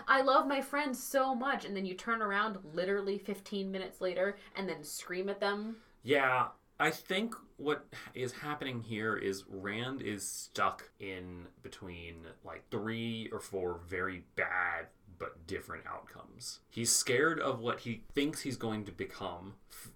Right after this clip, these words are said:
Speaker 2: in two ways. One, he's a man who can channel, so he knows that he's gonna go crazy and volcano himself. Two, he suspects he might be the dragon reborn who is destined to destroy the world before it's remade,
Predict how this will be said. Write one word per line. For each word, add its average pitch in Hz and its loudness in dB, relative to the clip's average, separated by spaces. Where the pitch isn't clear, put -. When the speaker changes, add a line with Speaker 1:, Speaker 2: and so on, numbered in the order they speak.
Speaker 2:
in 117 2
two 170 2
ways. 110 2
One, 135 2
he's 160 -4
a 151 0
man 147 2
who 143 -2
can 113 -2
channel, 117 -4
so - -2
he 131 -2
knows 147 0
that 135 0
he's 117 -4
gonna 110 -4
go 107 -2
crazy 90 -2
and 85 -8
volcano 87 -6
himself. 90 -8
Two, 165 4
he - -8
suspects 147 2
he - -6
might 160 0
be 160 2
the 120 -2
dragon 123 0
reborn 113 0
who 104 0
is 92 0
destined 101 -4
to 107 -4
destroy 98 0
the 95 0
world 90 2
before 87 -4
it's - -10
remade, 90 0